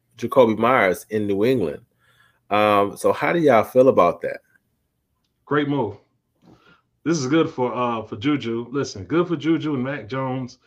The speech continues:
Speaker 2: Mac Jones can't, is not throwing it too far. Juju's not going too far. These two guys were, were, were made in heaven for each other. This is gonna be great. <laughs>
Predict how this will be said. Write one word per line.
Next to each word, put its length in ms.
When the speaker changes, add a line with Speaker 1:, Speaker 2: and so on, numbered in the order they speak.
Speaker 2:
Mac 180
Jones 320
can't, 200
is 140
not 200
throwing 260
it 160
too 160
far. 380
Juju's 340
not 200
going 260
too 140
far. 420
These 320
two 200
guys 560
were, 240
were, 160
were 200
made 360
in 80
heaven 320
for 180
each 300
other. 340
This 160
is 60
gonna 160
be 120
great. 460
<laughs> 40